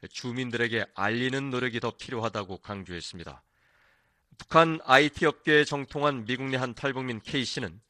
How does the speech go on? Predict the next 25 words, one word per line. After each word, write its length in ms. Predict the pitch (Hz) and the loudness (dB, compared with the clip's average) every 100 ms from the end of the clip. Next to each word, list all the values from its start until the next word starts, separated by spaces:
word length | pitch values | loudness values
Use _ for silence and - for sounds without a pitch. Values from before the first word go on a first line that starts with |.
| _ - _ - | _ -20 _ -6
시대 360 | - - 170 160 | -4 4 6 8
변화에 400 | 160 156 160 160 | 8 8 8 6
북한도 500 | - - 151 143 143 | 2 -4 -2 0 0
순응하는 500 | - 160 147 135 135 | 0 -2 2 0 0
것이라면서 720 | 120 - 113 110 107 123 104 _ - - - | -4 -2 -4 -4 -6 -8 -10 _ -20 -14 -4
이런 200 | 123 113 | -2 -2
선전선동을 840 | 156 143 139 139 139 127 127 120 | -2 0 0 0 -4 -2 0 0
하지 200 | 123 117 | 2 2
않으면 380 | 110 120 120 73 _ _ _ - 95 | 0 -2 -8 -10 _ _ _ -14 -8
그것으로 440 | 135 139 135 160 | 0 0 2 0
유지하는 500 | 143 120 139 147 131 | 0 2 2 2 -2
북한 300 | - - 143 | -6 -4 -2
정부의 380 | 127 127 120 107 | -2 -2 0 -2
존재 380 | - 131 127 135 - | -2 -4 0 0 0
의미가 480 | 120 107 117 117 - _ _ _ | -4 -4 -4 -4 -8 _ _ _
사라지는 520 | - - 143 131 131 | -12 -2 0 0 -2
것이라고 420 | 120 110 110 101 98 | -2 -2 -2 -4 -4
말했습니다. 600 | 85 80 - 80 73 - _ _ _ _ _ - | -6 -8 -12 -14 -18 -20 _ _ _ _ _ -10
이 80 | 120 | -2
탈북민은 500 | - 151 143 143 143 | 2 4 4 0 2
또 260 | 117 95 - - _ 95 | -2 -2 -8 -20 _ -2
과거엔 480 | - 120 123 143 139 | 6 6 8 4 2
방송과 640 | - 117 131 147 143 143 147 | -2 -2 0 -4 0 4 4
잡지를 420 | 131 - 139 123 | 0 -6 -6 -6
통해 300 | - 123 | -8 -10